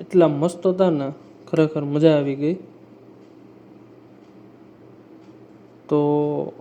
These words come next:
અહીંયા આશ્રમની અંદર એન્ટર થતાની સાથે જ એક આ સંકલ્પ કરીએ આવું કંઈ જોવા મળ્યું. બહુ મજા આવી આ જોઈને.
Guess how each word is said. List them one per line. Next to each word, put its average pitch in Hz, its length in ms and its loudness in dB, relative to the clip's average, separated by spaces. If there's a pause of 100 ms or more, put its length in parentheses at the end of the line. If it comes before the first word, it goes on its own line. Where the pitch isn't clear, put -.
અહીંયા 151 500 0 (260)
આશ્રમની 165 460 2
અંદર 160 240 4
એન્ટર 160 300 0
થતાની 165 440 0
સાથે 160 380 0
જ 160 160 -8
એક 160 280 -2
આ 156 280 2
સંકલ્પ 165 760 -2
કરીએ 165 340 4
આવું 160 240 2
કંઈ 156 340 0 (720)
જોવા 156 200 4
મળ્યું. 160 380 4
બહુ 156 180 4
મજા 151 260 4
આવી 160 320 8
આ 147 60 2
જોઈને. 147 460 -2